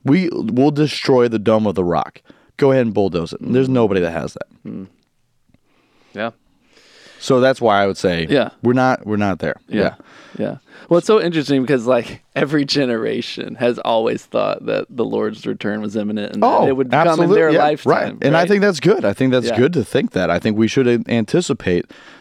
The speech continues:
Speaker 1: that the, the rapture is, is imminent, because I do think that there is a gap of time. You know, so people think the rapture happens and the tribulation starts. That's not what the Bible describes. The Bible describes the tribulation is starting when that covenant is signed,
Speaker 2: Mm.
Speaker 1: right?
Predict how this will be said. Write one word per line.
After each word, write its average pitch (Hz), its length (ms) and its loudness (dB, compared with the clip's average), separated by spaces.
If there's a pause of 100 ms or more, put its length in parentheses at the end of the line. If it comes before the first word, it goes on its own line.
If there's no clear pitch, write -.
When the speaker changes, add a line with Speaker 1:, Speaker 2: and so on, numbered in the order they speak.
(100)
Speaker 1:
that 98 400 0
the, 101 320 2
the 98 140 -4
rapture 101 500 0
is, 85 280 -2
is 87 240 -4
imminent, 113 400 0 (100)
because 123 240 2
I 120 100 4
do 147 300 2
think 104 380 0
that 92 280 0 (480)
there 110 240 4
is 107 440 0
a 92 140 -2
gap 98 340 0
of 131 120 -6
time. - 160 -2
You 113 80 2
know, 101 80 0
so - 160 -4
people 143 280 0
think 120 140 0
the 95 100 2
rapture 127 320 2
happens 120 280 0
and 101 80 -4
the - 40 -10
tribulation 87 400 -4
starts. - 360 -14
That's 95 240 -2
not 101 140 -2
what 90 80 -4
the 85 80 -8
Bible 82 220 -2
describes. - 500 -6 (500)
The 104 120 -8
Bible 135 260 2
describes 90 540 -2
the 85 80 -12
tribulation 101 480 0
is 82 80 -6
starting 87 340 0
when 87 100 -2
that - 160 -8
covenant 95 400 -2
is - 80 -10
signed, - 540 -6
Speaker 2:
Mm. 95 160 -8
Speaker 1:
right? 92 220 0